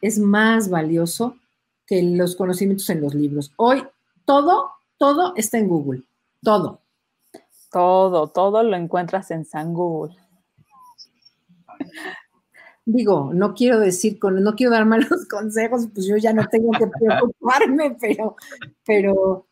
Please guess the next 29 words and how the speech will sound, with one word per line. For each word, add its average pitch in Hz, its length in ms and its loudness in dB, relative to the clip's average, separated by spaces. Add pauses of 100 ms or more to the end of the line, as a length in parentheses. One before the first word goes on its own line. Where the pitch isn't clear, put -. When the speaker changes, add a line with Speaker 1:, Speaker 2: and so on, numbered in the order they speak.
(140)
Speaker 1:
relájense 254 600 0
un 233 140 2
poco, 196 400 -2
cuiden 285 340 2
más 240 280 2
su 214 100 -2
estado 190 440 0
de 180 120 0
ánimo. 165 400 -2
Papás, 214 640 -2 (580)
cuídense 277 800 2
ustedes 220 580 -2
como 180 320 -6
personas, 180 920 -4
cuiden 262 400 2
el 202 120 0
estado 202 480 -2
de 180 220 -2
ánimo 196 480 0
de 185 100 0
impaciencia, 165 1040 -4 (440)
el 190 220 2
de 180 220 -2
queja, 202 680 -2
el 185 140 2
de 180 240 -2
crítica. 208 840 -4 (260)
No 254 280 2
castiguen 233 920 0